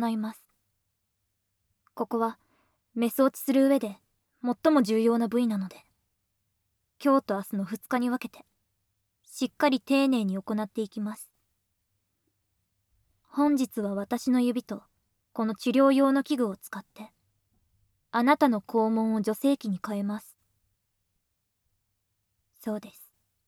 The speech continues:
女性器。つまりおまんこです。私は今後、お尻の穴を肛門とは呼びません。そこは今日から、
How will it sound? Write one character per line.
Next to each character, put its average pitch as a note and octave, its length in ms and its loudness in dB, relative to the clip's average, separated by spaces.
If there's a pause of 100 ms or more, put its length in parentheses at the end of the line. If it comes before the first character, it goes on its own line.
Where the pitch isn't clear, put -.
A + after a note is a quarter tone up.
(500)
女 A3 160 -2
性 - 160 -12 (180)
器。 - 140 -20 (960)
つ D4 140 -4
ま D4 120 2
り G#3+ 140 -2
お F#3+ 100 -2
ま G3+ 140 -2
ん C#4+ 100 -2
こ A3+ 120 -10
で - 120 -18
す。 - 220 -20 (1700)
私 B3+ 340 -4
は B3 100 2
今 B3 300 -2
後、 A#3 160 -8 (720)
お A#3 100 0
尻 D4 240 0
の D4 160 6
穴 D4 180 6
を G#3 60 0
肛 B3 240 0
門 C4 220 2
と C#4 100 0
は A3+ 80 0
呼 F3+ 140 -6
び G3 100 -6
ま G3 120 -4
せ - 160 -16
ん。 - 60 -20 (1400)
そ A3+ 120 0
こ A#3+ 160 0
は B3 240 2
今 C4+ 200 -2
日 - 20 -4
か - 160 -14
ら、 - 100 -20